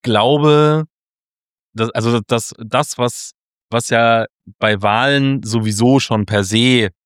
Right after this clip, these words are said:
s-, passiert, ist eine inhärente Chancenungerechtigkeit.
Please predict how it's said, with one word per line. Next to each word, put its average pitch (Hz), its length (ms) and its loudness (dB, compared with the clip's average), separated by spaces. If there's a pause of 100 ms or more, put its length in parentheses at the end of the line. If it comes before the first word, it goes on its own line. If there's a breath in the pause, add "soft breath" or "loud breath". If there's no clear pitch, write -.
(640)
s-, 101 160 -8 (320)
passiert, 110 520 -2
ist - 440 -8 (100)
eine 107 260 -2
inhärente 107 1000 2 (640)
Chancenungerechtigkeit. 107 2500 -2